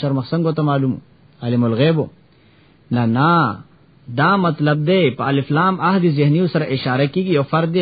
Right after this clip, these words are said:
غیر معین د ماهیت معین ته. فرد به وی غیر معین، ماهیت او نوعیت معین وي. چې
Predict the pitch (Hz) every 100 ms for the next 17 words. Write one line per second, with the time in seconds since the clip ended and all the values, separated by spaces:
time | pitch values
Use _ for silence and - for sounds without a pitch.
0 | 120 127 175 208 175 143 147 139 196 180
1 | 151 139 127 131 202 190 156 135 131 131
2 | 131 110 98 - _ _ _ _ _ _
3 | _ _ _ - 170 208 170 170 226 202
4 | 220 180 156 143 135 123 123 135 151 208
5 | - - _ _ - 135 139 139 127 170
6 | 226 208 170 143 143 147 123 101 - _
7 | _ _ _ -